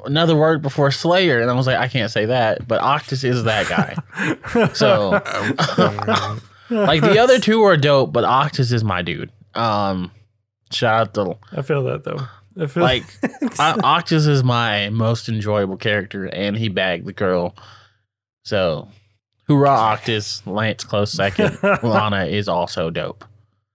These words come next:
Speaker 1: I like the whole cast for this. I had no complaints with any of their characters. I felt like, you know, the mind, body, and heart were all represented very well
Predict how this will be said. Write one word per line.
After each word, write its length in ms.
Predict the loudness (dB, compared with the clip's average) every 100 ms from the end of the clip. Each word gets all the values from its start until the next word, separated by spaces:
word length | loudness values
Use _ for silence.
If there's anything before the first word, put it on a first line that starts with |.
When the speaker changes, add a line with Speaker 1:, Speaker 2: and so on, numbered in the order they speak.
| _ _ -2
Speaker 1:
I 140 | 2
like 320 | 2 2 0
the 100 | 0
whole 220 | 0 0
cast 340 | -2 -6 -6 -8
for 100 | -10
this. 200 | -6 -4
I 80 | 0
had 180 | 2 2
no 140 | 0
complaints 480 | 0 0 -2 -2 -6
with 140 | -6
any 120 | -4 -2
of 60 |
their 120 | -2
characters. 480 | -2 -4 -4 -6 -6
I 100 | -6
felt 260 | -2 -2 0
like, 280 | -2 -2 -4
you 120 | -4
know, 300 | -2 -4 -6 -14 -20 -20 -20 -20 -4
the 120 | 0
mind, 800 | 2 2 2 2 0 0 -2 -2
body, 500 | 0 0 -2 -2 -4
and 80 | -2
heart 400 | 0 0 -2 -2
were 100 | -2
all 180 | 0
represented 580 | -2 -4 -4 -2 -2 -2
very 220 | -2 -2
well 380 | 0 0 0 -4